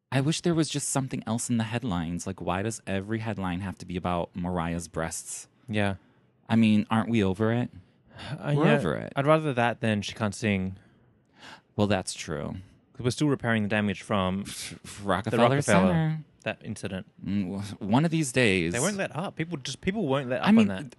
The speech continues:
Speaker 1: I really, I have to defend that thing all the time, that
Speaker 2: Yeah.
Speaker 1: performance.
Speaker 2: Yeah.
Speaker 1: It's just like, give the girl a break.
Speaker 2: Yeah.
Speaker 1: She
Speaker 2: She can
Speaker 1: was
Speaker 2: sing.
Speaker 1: going
Speaker 2: She,
Speaker 1: through it.
Speaker 2: she had one bad day.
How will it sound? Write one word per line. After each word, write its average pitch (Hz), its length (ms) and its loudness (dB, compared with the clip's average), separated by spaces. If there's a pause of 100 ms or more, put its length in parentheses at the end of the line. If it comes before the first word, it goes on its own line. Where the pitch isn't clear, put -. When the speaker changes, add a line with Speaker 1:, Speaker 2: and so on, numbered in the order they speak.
(140)
Speaker 1:
I 175 320 -2
really, 185 360 4
I 147 100 4
have 190 200 0
to - 60 -10
defend 175 420 2
that 131 180 2
thing 110 300 2
all 190 220 8
the 165 100 0
time, 160 560 2
that 117 180 -2
Speaker 2:
Yeah. 110 120 2
Speaker 1:
performance. 110 580 2
Speaker 2:
Yeah. 123 240 2
Speaker 1:
It's 147 220 -6
just - 180 -10
like, 208 220 -6
give 214 240 -2
the 277 80 -8
girl 202 320 -4
a 165 40 -2
break. 254 500 -2 (320)
Speaker 2:
Yeah. 127 140 2 (440)
Speaker 1:
She - 160 -4
Speaker 2:
She 156 40 2
can 165 100 2
Speaker 1:
was 165 80 -2
Speaker 2:
sing. 202 220 0
Speaker 1:
going 226 360 6
Speaker 2:
She, - 80 -12
Speaker 1:
through 214 320 4
it. 85 240 0
Speaker 2:
she - 120 -6
had 156 100 -2
one 151 180 -2
bad 147 180 -2
day. 139 300 -6